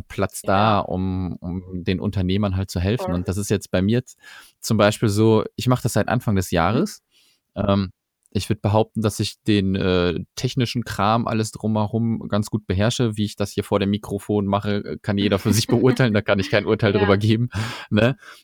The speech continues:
Speaker 1: Und, äh, bei mir war das dann aber so, dass ich einen, äh, langjährigen Kunden habe, den ich in seinem Blog unterstütze halt die ganze
Speaker 2: Mhm.
Speaker 1: Zeit, ne? Ich mach die Suchmaschinenoptimierung,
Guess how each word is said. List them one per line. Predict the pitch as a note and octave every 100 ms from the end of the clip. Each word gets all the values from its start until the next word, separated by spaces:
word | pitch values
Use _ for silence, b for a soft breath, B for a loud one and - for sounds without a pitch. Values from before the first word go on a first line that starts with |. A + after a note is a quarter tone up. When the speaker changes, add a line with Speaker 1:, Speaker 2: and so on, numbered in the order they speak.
| _
Speaker 1:
Und, | - G#2+ A2+
äh, | B2
bei | A2 G#2
mir | A#2+ F3+
war |
das | A#2 G#2
dann | G2
aber | E2+ F2
so, | F2 G#2
dass | A#2+ G2+ -
ich | -
einen, | F#2 F#2 F#2+ F#2+
äh, | F#2
langjährigen | F2+ F#2+ F#2+ F#2+
Kunden | F#2 G2+ F#2+ F2+
habe, | F2+ G2+ A2+
den | F#2+
ich | F#2
in | F#2+
seinem | F#2 F2
Blog | G#2+ -
unterstütze | D3 - - D#2+ - F2+
halt | F2 -
die |
ganze | E2+ E2+ -
Speaker 2:
Mhm. |
Speaker 1:
Zeit, | F#3+ E2+ C3 -
ne? | B2
Ich | C3 -
mach | F2+
die | -
Suchmaschinenoptimierung, | G#2+ C#3+ B2+ - G#2+ - G#2+ G#2 G#2 G#2